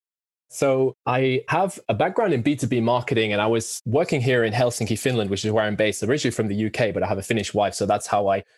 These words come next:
came across from the U K to Finland. And I was working in a cloud computing company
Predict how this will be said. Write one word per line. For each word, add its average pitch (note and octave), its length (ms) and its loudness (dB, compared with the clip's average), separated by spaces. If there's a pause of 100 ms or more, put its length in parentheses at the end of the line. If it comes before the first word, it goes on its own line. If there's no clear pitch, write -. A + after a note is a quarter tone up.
(120)
came B2 240 0
across A2+ 460 -2
from G#2 400 -2
the A2+ 140 -2
U A2 160 0
K G#2 340 -2
to G#2 140 -4
Finland. C3 520 -2
And A2 480 0 (320)
I B2+ 60 2
was C3 140 2
working F#3 380 2
in A#2+ 540 2 (240)
a A#2 340 0
cloud B2 500 0
computing B2+ 420 0
company F3+ 540 -2